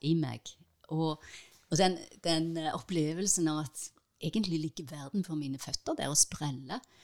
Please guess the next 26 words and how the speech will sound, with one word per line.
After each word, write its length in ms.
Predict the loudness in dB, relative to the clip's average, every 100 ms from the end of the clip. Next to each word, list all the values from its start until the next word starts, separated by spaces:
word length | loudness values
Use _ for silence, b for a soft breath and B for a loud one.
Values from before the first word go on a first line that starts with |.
| b b
og 260 | 4 4 0 _
f-, 260 | 6 6
tilfanget 880 | 6 8 8 6 4 4 4 2 2
dermed 380 | 2 0 -2 -6
er 300 | -6 -4 -4 -8 _ _ _ 4
enormt. 760 | 6 6 0 -2 -6 -6 -6 -6
Og 140 | -4
det 60 | -4
er 80 | -4
helt 160 | -4
riktig 300 | -2 -2 2 2
som 140 | 2
du 80 | 2
sier, 400 | 4 2 0 -4
at 160 | -8 -8
det, 100 | -8 B B B
det 120 | -4 -2
kan, 340 | 0 2 2
eh, 220 | 2 0 0
innsette 580 | 2 4 4 2 -2 -4
en 100 | -2
med 140 | -4
nettopp 320 | -6 -8 -8 -2
en 120 | 4
stor 240 | 4 4 -10
frihetsfølelse. 840 | -10 -10 -6 -6 -8 -4 0 0